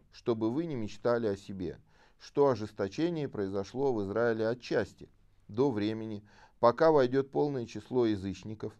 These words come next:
Итак, весь Израиль спасется, как написано: придет от Сиона Избавитель и отвратит нечестие от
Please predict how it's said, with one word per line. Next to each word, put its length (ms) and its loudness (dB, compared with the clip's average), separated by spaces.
Итак, 480 4
весь 300 -4
Израиль 360 4
спасется, 680 -2
как 200 -6
написано: 600 -8
придет 540 0
от 180 -6
Сиона 460 0
Избавитель 760 -2
и 200 0
отвратит 800 0
нечестие 760 -4
от 200 -10